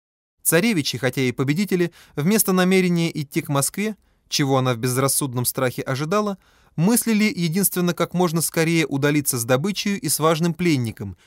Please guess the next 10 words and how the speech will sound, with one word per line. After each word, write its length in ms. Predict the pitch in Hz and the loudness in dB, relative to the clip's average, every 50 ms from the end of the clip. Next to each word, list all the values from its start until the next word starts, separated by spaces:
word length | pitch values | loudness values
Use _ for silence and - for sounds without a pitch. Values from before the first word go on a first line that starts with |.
| _ - | _ -4
имея 300 | - 139 139 135 135 127 | 0 2 2 4 2 2
столь 260 | - - - 160 165 | 0 0 0 0 0
мало 300 | 151 135 120 120 120 120 | 2 2 2 2 0 0
войска. 460 | 113 117 113 104 - - - 120 - _ _ _ _ _ _ _ _ _ _ _ _ _ _ _ _ _ _ _ - | 0 0 -2 -2 -2 -6 -8 -12 -20 _ _ _ _ _ _ _ _ _ _ _ _ _ _ _ _ _ _ _ -4
От 160 | 131 139 - | -4 0 2
Суздаля 500 | - - 226 233 190 185 208 202 208 196 - | 2 2 2 2 0 0 0 0 0 0 -2
они 200 | 143 151 170 185 | -2 0 0 0
пришли 360 | - 165 139 127 - 160 165 | -2 -2 -4 -4 -4 -6 -8
к 80 | - - | -4 0
Владимиру, 640 | 143 151 151 135 117 110 107 101 98 95 95 | 0 2 2 0 -2 -4 -4 -6 -6 -8 -10